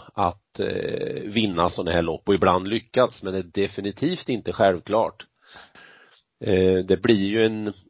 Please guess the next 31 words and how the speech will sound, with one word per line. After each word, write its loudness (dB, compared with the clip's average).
de-, -4
dels 4
handlar 4
det 2
ju 0
om -4
att -4
det -2
är -2
en -2
annan -6
arbetstid. -6
Eh, -8
om -12
vi -12
tänker -4
oss -8
femtonhundra -4
som -14
då -2
är 0
knappa -4
femton -4
minuter. -6
Att 2
jämföras 4
med 2
tio -4
kilometern -4
här 2
som -10